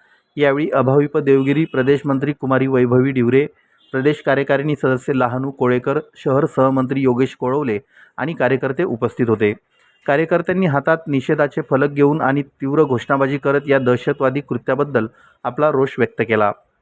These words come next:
या हत्याकांडातील दोषींना त्वरित अटक करून कठोर कारवाई करण्यात यावी, जम्मू आणि काश्मीरमधील निर्दोष नागरिकांच्या सुरक्षेची आणि संरक्षणाची व्यवस्था अधिक मजबूत करावी, केंद्र सरकारने या घटनेचा गांभीर्याने दखल घेऊन प्रभावी उपाययोजना कराव्यात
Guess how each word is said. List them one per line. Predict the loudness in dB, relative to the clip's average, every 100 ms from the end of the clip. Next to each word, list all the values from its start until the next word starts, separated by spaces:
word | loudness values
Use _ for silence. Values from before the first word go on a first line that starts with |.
| -4
या | -2
हत्याकांडातील | -2 -2 0 0 0 -2 -2 -2
दोषींना | -2 -2 -4
त्वरित | -2 -2 -2 -2
अटक | -2 -4 -2
करून | -2 -2
कठोर | -4 -2 0
कारवाई | 0 0 0 -2
करण्यात | -4 -2 0 0
यावी, | 0 -2 -8 _ _ _ -2
जम्मू | 0 2 -2
आणि | -2 -2 -2
काश्मीरमधील | -2 -2 -2 0 2 2 0
निर्दोष | 0 2 0 0
नागरिकांच्या | 0 0 0 -4 -4 -6
सुरक्षेची | -2 0 0 -2 -4 -2
आणि | 0 -2
संरक्षणाची | 0 2 2 0 -2 -2 -2
व्यवस्था | 0 2 2 0 2
अधिक | 0 -2
मजबूत | -2 0 -2 0
करावी, | 2 2 -2 -10 _ _ _ _ -4
केंद्र | -2 0
सरकारने | 0 0 0 0 0
या | 2
घटनेचा | 0 -2 -4 -2
गांभीर्याने | 0 0 0 0 0 -2 -4 _ _ -4
दखल | 0 0 0
घेऊन | 2 2
प्रभावी | 2 0 2 0 -2
उपाययोजना | -4 -2 -2 -2 -4 -2
कराव्यात | 0 0 0